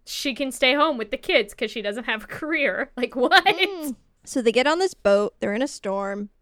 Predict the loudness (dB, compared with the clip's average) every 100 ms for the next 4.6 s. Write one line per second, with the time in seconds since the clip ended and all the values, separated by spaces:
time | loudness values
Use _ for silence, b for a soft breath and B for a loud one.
0 | -8 -4 0 -2 0 0 0 -2 -6 -4
1 | -2 -2 -6 -6 -4 -6 -6 -10 -6 -6
2 | -6 -6 -8 -8 -14 _ _ -8 -6 -6
3 | -2 0 2 0 -4 -8 -4 -2 -2 -4
4 | -8 -10 -8 -8 -8 -10